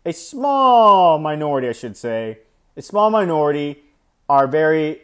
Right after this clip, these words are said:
enthusiastic about his release. Me personally, I would say I have mixed feelings. And this is why I have mixed feelings.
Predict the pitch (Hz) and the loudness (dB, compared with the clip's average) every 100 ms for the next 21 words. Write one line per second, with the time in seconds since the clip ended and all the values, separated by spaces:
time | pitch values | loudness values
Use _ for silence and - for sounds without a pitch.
0 | _ 143 - 160 135 143 139 139 - 123 | _ -14 -6 -4 -4 -2 -2 -4 -6 -12
1 | 117 123 117 123 110 117 117 78 - _ | -10 -10 -12 -16 -14 -12 -12 -14 -20 _
2 | _ _ _ _ _ _ _ _ _ _ | _ _ _ _ _ _ _ _ _ _
3 | _ _ _ _ _ _ _ _ 185 254 | _ _ _ _ _ _ _ _ -2 -2
4 | 277 233 233 - 214 214 214 196 - _ | 0 2 2 2 -2 0 0 -2 -10 _
5 | _ _ _ _ _ - 175 262 277 254 | _ _ _ _ _ 0 6 6 6 6
6 | 208 165 - - 160 165 165 156 147 143 | 4 2 -8 -2 2 4 4 4 4 2
7 | 127 143 147 - - - 143 170 185 185 | 0 -2 -4 -6 -20 -8 -2 0 2 2
8 | 185 185 - - _ _ _ _ _ _ | 0 -6 -14 -20 _ _ _ _ _ _
9 | _ _ _ _ - 170 180 302 214 190 | _ _ _ _ -4 -2 -2 -4 -4 2
10 | 190 143 147 143 135 131 120 - 131 117 | 4 4 4 2 0 -6 -6 -10 -6 -4
11 | 98 85 87 | -6 -10 -16